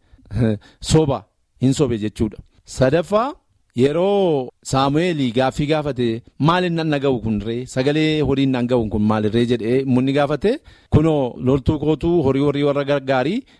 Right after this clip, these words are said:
qalma dhi'eessuudhaafi finnee dhumne," jedhe. Dhuguma qalma dhi'eessuudhaafi kan jedhamus gaaffiin tureera. Kanaaf seera Waaqayyo isaaf kenne, qajeelfama Waaqayyo isaaf kenne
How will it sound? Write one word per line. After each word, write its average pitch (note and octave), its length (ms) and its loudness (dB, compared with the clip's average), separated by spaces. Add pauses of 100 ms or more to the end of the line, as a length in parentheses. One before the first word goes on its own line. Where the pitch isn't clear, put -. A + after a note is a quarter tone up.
(120)
qalma D3 320 2
dhi'eessuudhaafi C#3+ 680 -2 (300)
finnee C#3+ 360 2
dhumne," A#2+ 280 -2
jedhe. G2+ 220 -8 (120)
Dhuguma D3 300 0
qalma D3 240 -2
dhi'eessuudhaafi D#3+ 640 -2 (340)
kan B2+ 180 2
jedhamus D3+ 360 0
gaaffiin C#3 480 0 (120)
tureera. A#2+ 320 2 (180)
Kanaaf G3+ 340 0 (280)
seera G3+ 440 0
Waaqayyo F#3 460 -2
isaaf C#3+ 320 -2
kenne, G#2+ 340 -4 (320)
qajeelfama D#3 560 0
Waaqayyo F3 460 -2
isaaf A#2+ 300 -2
kenne G#2+ 360 -2